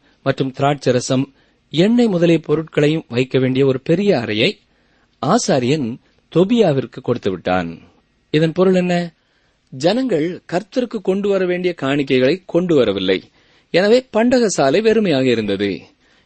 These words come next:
இதனால் அதை சுத்தம் செய்து தொபியா வந்து தங்கும் ஒரு இடமாக மாற்றிவிட்டார்கள். எந்த நேரம் அவன் வந்தாலும் அங்கே அவன் வாழ்வதற்கான சூழ்நிலை தேவாலயத்திற்குள்ளேயே கொடுக்கப்பட்டு விட்டது.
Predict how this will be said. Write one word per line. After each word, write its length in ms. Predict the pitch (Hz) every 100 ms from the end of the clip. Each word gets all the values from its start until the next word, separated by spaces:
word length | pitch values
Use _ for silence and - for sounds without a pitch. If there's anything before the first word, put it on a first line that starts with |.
| -
இதனால் 420 | 120 127 127 131 -
அதை 220 | 104 113
சுத்தம் 420 | - 127 139 127
செய்து 260 | 127 123 127 127 _ _ _ _ _
தொபியா 340 | 170 202 254 247
வந்து 260 | 175 175 202
தங்கும் 380 | - 175 214 233
ஒரு 160 | 165 156
இடமாக 420 | 135 143 131 123
மாற்றிவிட்டார்கள். 800 | 139 120 117 92 92 92 101 92 - - _ _ _ _ _ -
எந்த 300 | 120 131 127
நேரம் 300 | 147 208 202
அவன் 140 | 185
வந்தாலும் 480 | 165 160 160 160 208 185 _ _ _ _ _
அங்கே 280 | 185 247 208 175 -
அவன் 240 | 143 143 170
வாழ்வதற்கான 760 | 107 135 196 196 180 165 170 175
சூழ்நிலை 560 | 196 - 240 247 160 151 - - 107
தேவாலயத்திற்குள்ளேயே 920 | 147 185 180 175 160 147 139 135 143
கொடுக்கப்பட்டு 500 | - 151 147 - 113 98
விட்டது. 360 | 92 90 92